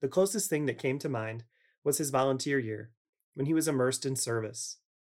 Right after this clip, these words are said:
Noah dwelled there in the memories for a moment, but when no fresher forward-looking images came to mind, he moved on. He knew of single life conceptually and had been living out a version of it, but being single and uncommitted to anyone or anything didn't take root in any imagination Noah possessed.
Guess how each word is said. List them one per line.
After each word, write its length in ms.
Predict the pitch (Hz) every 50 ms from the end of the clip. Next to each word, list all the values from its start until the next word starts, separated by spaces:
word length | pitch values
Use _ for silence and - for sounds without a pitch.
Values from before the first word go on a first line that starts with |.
| _ _ _ _ _ _ _ _ _ _ _ -
Noah 220 | 143 160 185 214 202
dwelled 340 | - 135 135 131 135 135
there 160 | 131 139 139 139
in 80 | 139
the 80 | 151 147
memories 440 | 135 120 117 117 117 113 113 113 -
for 160 | - 117 113
a 40 | 110
moment, 360 | 113 110 110 113 113 113 - _ _ _ _ _ _ -
but 80 | 139 139
when 160 | 147 139 139
no 160 | 139 151 160
fresher 460 | 160 - 156 151 151 - - 160 147
forward-looking 680 | 127 - 135 131 135 135 139 131 135 131 131 139 123 -
images 380 | 127 131 131 123 117 120 113
came 220 | - - 120 117 113
to 100 | - 120
mind, 360 | 113 113 110 110 110 113 113 -
he 80 | -
moved 240 | 135 135 135 120 120
on. 240 | 117 110 107 107 107 - _ _ _ _ _ _ _ _ _ _ _ _ _ _ -
He 80 | 175
knew 140 | 190 208 220
of 80 | 202 202
single 320 | - 165 156 151 143 143
life 200 | 139 135 135 131
conceptually 800 | - 139 127 120 - 131 127 - - 117 113 113 110 110 113 113 - _ _ -
and 100 | 151 143
had 100 | 151 147
been 140 | 151 151 147
living 240 | 160 156 156 147 139
out 140 | 135 123
a 40 | 117
version 380 | 107 120 127 131 120 120 113 110
of 140 | 107 107 110
it, 120 | 113 - _ _ _ _ _ _ _ _ _ _ _ _
but 140 | - 139 -
being 180 | 190 196 202 196
single 380 | 196 - 160 156 160 151 139
and 100 | 127 120
uncommitted 540 | 113 131 139 131 - 131 127 127 127 131 131
to 120 | - 131 -
anyone 460 | 131 127 131 127 123 123 123 123 120
or 60 | 117
anything 640 | 120 120 120 117 113 - - 120 117 113 110 110 110 _ _ _ _ _
didn't 220 | - 160 170 185 175
take 240 | 180 160 131 - 135
root 180 | 135 135 -
in 80 | - 123
any 160 | 123 123 123
imagination 680 | 120 120 120 117 113 117 120 117 117 117 117 - 113 110
Noah 240 | 113 117 117 110
possessed. 580 | 107 - 117 110 110 107 107 - - - - -